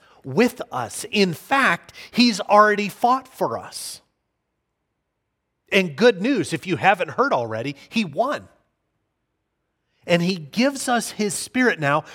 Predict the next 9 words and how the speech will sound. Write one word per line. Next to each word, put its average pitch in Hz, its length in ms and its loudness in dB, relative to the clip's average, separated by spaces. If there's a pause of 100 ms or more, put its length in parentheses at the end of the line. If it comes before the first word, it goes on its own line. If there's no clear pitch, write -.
(160)
granting 233 640 0
the 202 120 2
wisdom 147 760 -4
that 156 240 -2
we 170 240 -8
need. 202 420 -16 (1000)
And 160 160 -4
the 139 100 -4
devil, 123 800 -4